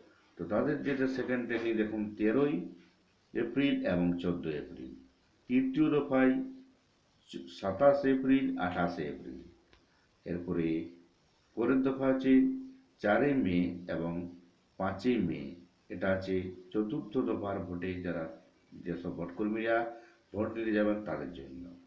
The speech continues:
এটা হলো সেকেন্ড ট্রেনিংয়ের যে টাইম টেবিল বা শিডিউল। তো বুঝতে পারছেন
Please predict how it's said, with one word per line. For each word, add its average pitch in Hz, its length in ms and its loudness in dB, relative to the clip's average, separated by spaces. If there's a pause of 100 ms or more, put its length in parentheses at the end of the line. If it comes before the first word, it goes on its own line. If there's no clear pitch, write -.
(680)
এটা 92 200 -2
হলো 104 460 2 (240)
সেকেন্ড 131 520 -2
ট্রেনিংয়ের 98 680 -2 (340)
যে 87 340 2
টাইম 104 260 2
টেবিল 95 340 2
বা 82 120 0
শিডিউল। 67 380 -6 (800)
তো 87 80 -6
বুঝতে 98 280 0
পারছেন - 580 2